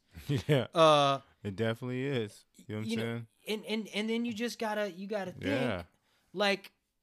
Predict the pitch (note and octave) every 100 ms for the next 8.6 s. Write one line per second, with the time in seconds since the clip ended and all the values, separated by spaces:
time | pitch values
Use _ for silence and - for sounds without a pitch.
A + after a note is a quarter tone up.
0 | _ _ _ _ _ G3+ A3 A3 B3+ F#3+
1 | D#3+ G#3+ G#3 G#3+ C4 B3+ B3 A3+ G#3 G#3
2 | A3+ A#3 A#3+ A#3 D4 - G#3 D3+ - -
3 | F3 C4+ C#4+ C4 G#3 A#3 E4 D4 G3 B3
4 | - - _ _ - - G3+ G3 - -
5 | - E4 E4 G3 G#3 A3 A3+ _ _ -
6 | G3 F#3 B3 C#4 C4+ C4 B3 D4+ C4 B3
7 | F#3 D#3+ B3 C#4 C#4 B3 G#3+ - A3 B3
8 | C#4 G3 F#3 B3 -